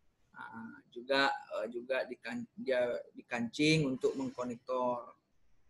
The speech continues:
Nah, ini juga ada ketentuannya, eh, berapa tahannya. Jadi nanti di manufaktur itu di, biasanya ditulis di label, eh,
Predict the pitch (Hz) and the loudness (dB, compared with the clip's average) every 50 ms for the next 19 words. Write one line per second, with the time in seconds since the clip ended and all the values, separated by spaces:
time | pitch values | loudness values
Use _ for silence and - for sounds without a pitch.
0 | _ _ - - - - - _ - 117 120 131 147 151 156 151 147 165 139 147 | _ _ -20 -20 -20 -20 -20 _ -6 -2 2 2 4 6 6 6 8 8 8 8
1 | 151 147 165 165 165 156 151 143 139 - - - - - 139 139 135 - - 143 | 8 8 10 12 12 12 12 12 6 0 -6 -10 -6 -4 -2 -2 -2 0 2 2
2 | 139 139 143 143 139 131 127 123 - _ _ _ _ - - - - - - - | 4 4 4 4 2 2 0 -2 -6 _ _ _ _ -20 -20 -20 -20 -20 -20 -20
3 | - - - _ 120 120 120 117 117 123 120 120 120 - - 127 127 123 - 123 | -20 -20 -20 _ -14 -12 -10 -8 -6 -4 -4 -4 -4 -2 2 2 2 2 2 -2
4 | 120 - 127 120 123 123 127 123 120 120 117 117 101 - 120 127 139 139 139 139 | -4 -2 -2 -2 0 2 2 2 0 0 -4 -8 -6 -6 0 4 4 4 4 2
5 | - - - 135 135 139 139 135 135 131 131 127 127 123 - 123 - - 127 - | -4 -2 0 0 2 2 2 4 4 4 4 4 0 0 -4 -6 -4 -4 -6 -6
6 | 127 123 - 151 151 156 156 147 143 127 - 131 131 - 151 156 160 160 151 - | -6 -4 2 6 6 8 8 6 4 4 4 4 4 6 4 4 6 6 4 2
7 | - 143 147 143 - - 143 139 135 131 131 135 139 135 135 135 135 135 - _ | 2 0 0 0 2 0 4 6 6 6 8 8 8 10 10 8 6 4 0 _
8 | - 123 123 123 120 123 123 123 | -8 -4 0 0 2 2 0 -2